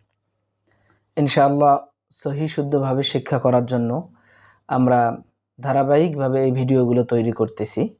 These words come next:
যদি আমরা ধারাবাহিকভাবে ভিডিওগুলো একেবারে line by line আমরা দেখতে পারি, আশা করা যায় পবিত্র কোরআন মাজিদ আমরা সহি এবং বিশুদ্ধভাবে অল্প সময়ের মধ্যেই শিক্ষা করতে পারব।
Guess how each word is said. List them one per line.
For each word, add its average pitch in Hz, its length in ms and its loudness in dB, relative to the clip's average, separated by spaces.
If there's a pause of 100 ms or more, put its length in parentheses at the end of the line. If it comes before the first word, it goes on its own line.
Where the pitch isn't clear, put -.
(920)
যদি 139 240 2
আমরা 135 260 4 (300)
ধারাবাহিকভাবে 139 920 -2 (320)
ভিডিওগুলো 131 560 2 (840)
একেবারে 135 380 2
line 131 380 2
by 135 120 2 (100)
line 123 280 -2
আমরা 120 160 -2
দেখতে 113 340 -2
পারি, 120 260 0 (440)
আশা 139 200 -4
করা 127 220 0
যায় 123 260 0
পবিত্র 127 360 -4
কোরআন 120 380 0
মাজিদ 139 360 0
আমরা 120 220 -4
সহি 131 400 -2 (520)
এবং 127 140 4 (100)
বিশুদ্ধভাবে 131 640 0 (100)
অল্প 156 220 0
সময়ের 127 400 -4
মধ্যেই 123 380 0 (600)
শিক্ষা - 360 -2
করতে 120 260 -4
পারব। 104 260 -2